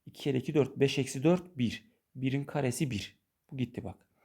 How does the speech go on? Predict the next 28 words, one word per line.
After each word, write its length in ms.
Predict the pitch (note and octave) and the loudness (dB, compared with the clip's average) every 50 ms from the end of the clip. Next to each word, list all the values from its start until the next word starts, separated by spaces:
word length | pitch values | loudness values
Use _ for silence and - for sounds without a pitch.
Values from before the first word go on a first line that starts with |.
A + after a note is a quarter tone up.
| _ _ _ _ _ _ _ _ | _ _ _ _ _ _ _ _
Elinde 340 | F3 D3 C3 A#2 A2+ A#2 A#2 | 0 0 0 2 0 0 0
ne 120 | C#3 C#3 | 0 -2
kaldı? 420 | - - A#2 G#2+ G#2+ G#2 C3 - - | -2 -4 -4 -4 -4 -4 -6 -8 -6
Altıncı 540 | B2+ B2 A2+ A2 A2 - A2+ A2 G#2+ C3 C3 | -2 0 0 0 0 -2 -6 -4 -4 -6 -8
kök. 420 | - - B2 C#3 C#3+ - - - _ _ _ _ _ _ _ _ _ _ _ _ _ _ _ _ _ _ _ _ _ _ _ _ _ _ _ _ _ _ | -4 -2 0 0 0 -2 -10 -20 _ _ _ _ _ _ _ _ _ _ _ _ _ _ _ _ _ _ _ _ _ _ _ _ _ _ _ _ _ _
Kök 380 | - - B2 A2+ - - _ | -10 -8 -8 -8 -8 -10 _
beş 200 | - C3 B2 - | -6 -6 -6 -6
eksi 320 | A2+ G#2+ - - - C#3+ C3 | -8 -10 -10 -12 -10 -10 -10
iki 240 | A#2 - - - - | -8 -8 -12 -14 -14
kaldı. 300 | - - - - _ _ _ _ | -14 -18 -20 -20 _ _ _ _
Şöyle. 360 | _ - - - - - - _ _ _ _ _ _ _ _ _ _ _ _ _ _ _ _ _ _ _ _ _ _ _ _ _ _ _ _ _ _ _ - - - - - - - - - _ _ _ | _ -20 -18 -18 -18 -18 -20 _ _ _ _ _ _ _ _ _ _ _ _ _ _ _ _ _ _ _ _ _ _ _ _ _ _ _ _ _ _ _ -20 -20 -20 -20 -20 -20 -20 -20 -20 _ _ _
Şimdi 640 | - - - - - - G#3 F3+ F3 D#3+ D#3 - - - _ _ _ _ _ _ _ _ | -12 -10 -6 -6 0 2 2 4 4 2 2 0 -4 -14 _ _ _ _ _ _ _ _
bunun 400 | B2+ A#2+ B2 C3 C3 E3+ F#3 F3+ | -6 -2 0 2 4 4 6 6
yanında 340 | D#3 D3 C#3 C#3+ D#3+ G3 G3+ | 6 6 4 4 4 4 2
da 40 | F#3+ | 2
on 220 | - D#3 C#3+ C#3 | 2 4 4 4
ikinci 340 | C3 - - A2 G#2+ G2+ G2+ | 4 4 2 -2 -4 -4 -2
kök 260 | - A#2+ A2 - - | -2 -4 -4 -2 -2
var. 100 | F3+ F#3 - | -4 -4 -4
O 100 | D#3 C#3 | -4 -2
zaman 240 | D#3 E3 D#3 C#3+ C3+ | 0 0 0 0 0
bunun 280 | C3+ D3+ D#3+ - - - | 0 -2 -2 -2 -4 -8
iki 240 | - - - - D#3+ | -12 -12 -6 -4 0
ile 180 | D3 C#3+ B2+ | 2 2 0
çarpıp 520 | - - B2+ B2 A#2+ - F3 E3+ - - - | 0 -2 -4 -4 -4 -6 -10 -12 -12 -8 -6
bunun 100 | C3 C3 | -4 -4
karesini 480 | C3 - G#2 F#2 F#2 F#2 - - E2+ | -4 -4 -4 -4 -4 -6 -8 -12 -14
alalım. 200 | - - - - | -14 -14 -16 -20